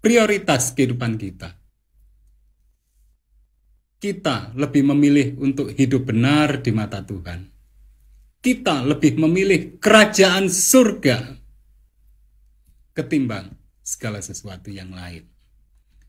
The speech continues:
Biarlah ini menjadi berkat bagi kita,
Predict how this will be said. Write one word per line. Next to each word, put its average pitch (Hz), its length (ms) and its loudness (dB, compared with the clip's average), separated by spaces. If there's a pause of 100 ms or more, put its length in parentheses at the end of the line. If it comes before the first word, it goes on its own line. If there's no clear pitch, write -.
(140)
Biarlah 175 400 -2
ini 147 200 -2
menjadi 123 320 -2
berkat 120 520 -10
bagi 110 240 -10
kita, 147 480 -8